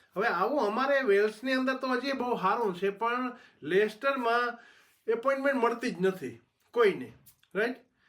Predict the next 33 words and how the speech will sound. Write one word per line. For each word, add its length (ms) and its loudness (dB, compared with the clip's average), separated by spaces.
એટલે 340 4
તે 100 2
ધક્કા 400 2
ખાઈ 240 0
ખાઈને, 340 0
અમ, 640 2
પછી 460 0
પાછા 260 0
તો 320 -2
ઓલામાં 440 0
ઈ 60 -2
કે 160 0
તમે 540 0
ફોન 280 -2
કરજો, 300 2
પાછા 320 -2
ઈ 80 0
કે 100 -2
કાલે 280 0
ફોન 240 -2
કરજો, 320 0
કારણ 160 -2
કે 200 2
સવારમાં 480 2
પૂરો 220 0
થઈ 180 4
જાય, 160 -2
ઈ 100 -2
કે 100 2
નથી 360 -2
એપોઇન્ટમેન્ટ. 460 -8
ફોન 200 0
કરો 380 0